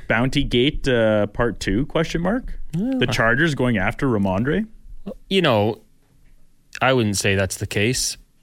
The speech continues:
Speaker 2: but it's, it's a man's game and things happen. Anyways, if you wanna join Brandon down at the brew house
Speaker 1: <laughs>
Speaker 2: tonight, you can do so. Uh, Joe Daddy said, "I had Zach Hyman on my fantasy team,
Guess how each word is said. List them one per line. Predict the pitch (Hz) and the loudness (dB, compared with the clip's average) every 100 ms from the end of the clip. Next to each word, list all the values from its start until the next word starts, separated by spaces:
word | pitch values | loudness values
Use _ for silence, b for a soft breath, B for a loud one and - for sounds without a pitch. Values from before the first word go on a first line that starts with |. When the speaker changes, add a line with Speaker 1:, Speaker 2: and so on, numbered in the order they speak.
| _ | _
Speaker 2:
but | - 110 | -4 -2
it's, | 107 - | -2 -6
it's | 73 92 110 | -6 -4 0
a | |
man's | 113 127 123 | 2 2 2
game | 117 156 113 92 | 2 2 0 -2
and | 104 98 | -4 -2
things | 113 110 | -2 0
happen. | 113 127 98 92 b b b b b b _ _ _ - | -2 0 -4 -6 b b b b b b _ _ _ 0
Anyways, | 208 95 80 | 2 2 0
if | 104 | 0
you | 135 | 0
wanna | 131 | 0
join | 104 101 | 0 -2
Brandon | 95 98 98 | 0 0 2
down | 98 98 | 2 2
at | 98 | 2
the | |
brew | 95 98 98 | 0 2 2
house | 104 98 - | 2 0 -2
Speaker 1:
<laughs> | |
Speaker 2:
tonight, | - 104 101 - | 0 2 2 0
you | 147 | 0
can | 117 98 | 2 2
do | 95 | 2
so. | - 104 98 B B | 2 2 2 B B
Uh, | 139 | 0
Joe | 151 185 170 | 2 4 4
Daddy | 151 151 147 | 4 4 2
said, | 143 | 4
"I | 143 | 4
had | 131 | 4
Zach | 127 131 131 | 4 2 4
Hyman | 127 123 | 4 4
on | 123 | 4
my | 117 | 4
fantasy | 110 120 120 113 | 4 2 2 0
team, | - 135 135 131 | 2 2 4 2